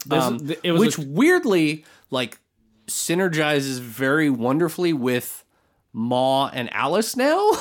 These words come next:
Speaker 2: <laughs>
Speaker 1: Yeah, totally.
Speaker 2: So it's like, I'm just gonna keep your H Q empty forever. So, I don't know, people are into that. Enjoy your two packs worth, <laughs> worth of that synergy before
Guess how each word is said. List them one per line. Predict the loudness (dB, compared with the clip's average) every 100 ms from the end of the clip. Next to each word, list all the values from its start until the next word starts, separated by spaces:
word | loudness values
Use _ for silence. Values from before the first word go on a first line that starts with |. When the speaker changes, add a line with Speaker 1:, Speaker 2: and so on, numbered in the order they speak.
| -4 -12
Speaker 2:
<laughs> | -2
Speaker 1:
Yeah, | 2 4 2 2 -2 -10
totally. | -14 -12 -2 2 4 2 0 -8 -6
Speaker 2:
So | -2
it's | 0 0
like, | 0 0
I'm | 0
just | 0
gonna | -2 -2
keep | 0 0
your | 2
H | 2 2
Q | 0 0
empty | 0 -4
forever. | -2 0 0 0 -2 -2 -8
So, | 0 2 2 0
I | 0
don't | 0 2 -2 -4 -12 -14
know, | -6
people | -4 -2
are | -2 -4 -4
into | -4 -2 -2
that. | -2 -2 -4 -12 -6
Enjoy | -4 0 0
your | 0 0
two | -4 -8 -8
packs | -4 -4 -4 -6
worth, | -4 -4 -4 -10 -4
<laughs> |
worth | 2 2 4
of | 0 2
that | 0 0 -4 -10
synergy | -2 0 2 2 0
before | 0 0 2 2